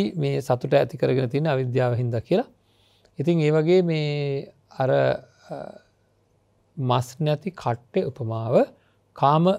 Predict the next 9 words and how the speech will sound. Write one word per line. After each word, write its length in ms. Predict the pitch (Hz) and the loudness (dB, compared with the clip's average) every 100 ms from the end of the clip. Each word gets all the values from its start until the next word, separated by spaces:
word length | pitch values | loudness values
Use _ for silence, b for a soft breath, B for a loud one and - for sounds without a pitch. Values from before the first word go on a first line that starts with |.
| - _ | -6 _
වස්තුන් 460 | 139 120 - 131 120 | -2 -2 -2 -4 -2
කෙරෙහි. 420 | - 120 104 131 254 - _ _ _ _ | -2 -2 0 2 0 -2 _ _ _ _
එහෙනම් 300 | 135 139 156 196 | -2 0 0 -2
ඒ, 240 | 143 143 165 - | 0 2 2 0
ඒ 180 | 151 175 165 | 2 4 2
හැඟීම 640 | - 147 156 202 220 247 | -2 -4 0 2 2 2
මට 260 | 262 202 185 | 2 2 0
ඉපදෙන 440 | 139 170 170 156 | 0 2 4 2
තුරු 300 | 131 110 135 | 0 0 2